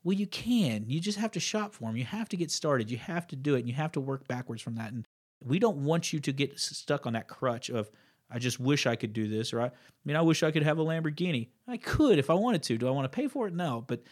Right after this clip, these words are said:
you know, that's a dangerous way to start any, any little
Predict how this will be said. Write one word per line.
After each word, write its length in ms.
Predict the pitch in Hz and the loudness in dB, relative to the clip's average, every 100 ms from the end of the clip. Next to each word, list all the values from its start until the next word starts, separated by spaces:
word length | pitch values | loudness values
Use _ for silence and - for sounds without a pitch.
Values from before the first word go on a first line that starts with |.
| - - | -14 -2
you 80 | 143 | 2
know, 180 | 143 139 - | 2 0 -2
that's 220 | 156 175 | -2 0
a 60 | |
dangerous 600 | 139 120 147 180 196 180 | -2 -2 0 0 0 -2
way 160 | 156 151 | 0 2
to 80 | 139 | 2
start 460 | - - 127 123 - - | -2 0 0 0 -6 -6
any, 400 | 127 156 175 175 _ _ _ - | -2 0 -2 -4 _ _ _ -4
any 180 | 143 147 | -2 2
little 280 | 151 131 | 0 0